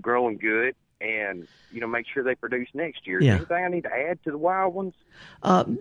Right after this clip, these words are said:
Speaker 2: no. eh, one thing that would help, uh, they produce on what grows in the last half of the summer.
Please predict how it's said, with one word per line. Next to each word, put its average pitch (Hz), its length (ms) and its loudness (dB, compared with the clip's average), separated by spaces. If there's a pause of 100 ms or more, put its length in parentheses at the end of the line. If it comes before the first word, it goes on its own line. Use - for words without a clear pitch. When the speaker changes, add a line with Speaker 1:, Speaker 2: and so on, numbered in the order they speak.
Speaker 2:
no. 240 480 8
eh, 220 240 6
one 277 280 6
thing 302 180 6
that 226 120 6
would 151 120 10
help, 139 480 6
uh, 131 160 8
they 180 180 6
produce 196 640 6
on 160 220 10
what 156 260 8
grows 160 560 8
in 135 220 8
the 110 80 8
last 151 420 8
half 165 260 6
of 147 60 8
the 135 100 10
summer. 113 440 6